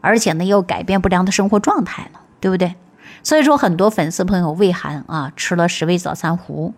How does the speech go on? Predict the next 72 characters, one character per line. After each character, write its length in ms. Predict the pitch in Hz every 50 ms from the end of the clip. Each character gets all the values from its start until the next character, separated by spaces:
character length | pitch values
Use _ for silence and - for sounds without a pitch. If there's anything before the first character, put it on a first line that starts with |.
| _ - - - - - - _ -
嗯， 320 | - 151 151 151 151 151
有 100 | 156 147
一 60 | 165
些 160 | - - 196 190
呢 100 | 196 -
爱 160 | - 202 190
上 240 | 175 - 190 196 196
火、 480 | - - - - - 160 160 160 - _ _ _
胃 160 | - 202 214 208
火 180 | 208 - 156
旺 240 | 165 240 269 262 233
的 120 | 190 175
人 220 | 165 160 165 175 180
呢， 220 | 185 185 190 202 - _ _ _ _ _
我 160 | - 170 151 143 - _ -
建 160 | - 196 175
议 60 | 156
大 180 | 147 175 170 160
家 180 | 170 165 156 156
呀， 260 | 147 135 - 76 - -
就 120 | - - 151
吃 340 | - - - - 185 175 165
这 140 | 175 170
个 340 | - - 156 - - - - -
五 160 | 170 165 160
行 200 | - - 196 220
化 140 | - 330 226
养 160 | 156 143 147
早 140 | 170 - 165
餐 200 | - - 147 160
糊。 200 | - - - - - _ - - - - - - _
如 180 | - 202 254 254
果 140 | 254 196 196
说 400 | - 214 214 220 220 220 - - _ _ _ _ -
虚 320 | - - - - 311 311
寒 380 | 294 - - 165 175 190 233 247
症 200 | 427 427 339 190
的， 160 | 165 - -
就 140 | - - 170
可 140 | - 180 160
以 40 |
吃 200 | 156 - - 175
十 240 | 175 - - - 185
味 200 | 208 196 175 - - _ _ _ - - - - - - _ -
啊， 100 | - 185
这 160 | 180 - 269
里 100 | 240 220
边 140 | 202 220 226
同 180 | 240 233 202 214
样 220 | 226 220 202 180
有 80 | 160 160
鸡 180 | - - 196
内 160 | 190 202 196 185
金 200 | 175 185 185 190
呐、 160 | 190 185 185
山 260 | 180 - 196 196 190
楂 200 | 202 202 196 202
呀， 220 | 202 196 175 175 -
对 140 | - 190 185
于 60 | 190
消 240 | 196 - 202 196 202
化 140 | 202 208 180
不 100 | 180 180
良 220 | 165 156 165 175
的、 80 | 185 180
积 240 | 175 - 170 190 196
食 220 | - - 165 165
的 100 | 175 175
都 140 | 180 240 269
很 240 | - - 170 147 160
好 160 | - - 165
啊 260 | - - - -